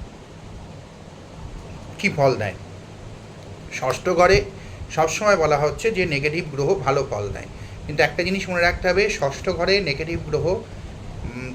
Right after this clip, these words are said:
তখনই ভালো ফল দেয় যদি সেই গ্রহর পজিশন যদি ভালো হয়, অর্থাৎ কিনা তার উপযুক্ত জায়গায় যদি সে যদি বসে, তাহলে ষষ্ঠ ঘরে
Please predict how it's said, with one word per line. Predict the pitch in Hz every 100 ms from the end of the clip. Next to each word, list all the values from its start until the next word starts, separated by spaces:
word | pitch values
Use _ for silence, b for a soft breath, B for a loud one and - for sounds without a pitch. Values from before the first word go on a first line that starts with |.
| -
তখনই | 147 226 226
ভালো | 170 165 160
ফল | 139 135
দেয় | 135 202 240 - - - - - - - - - - -
যদি | 147 185
সেই | 180 151
গ্রহর | 143 143 175 220 B B B B -
পজিশন | 151 156 196 208
যদি | 170 147
ভালো | 117 113 98
হয়, | 104 - - - - - - B B -
অর্থাৎ | 143 - 185
কিনা | - 185 226 262 - - - - - - -
তার | 147 175 - -
উপযুক্ত | 151 196 208 226 -
জায়গায় | 165 139 147 180 233
যদি | 170 147
সে | 135
যদি | 123
বসে, | 110 113 - 226 - B B -
তাহলে | 147 233
ষষ্ঠ | 226 151 139 156
ঘরে | 131 135 147 269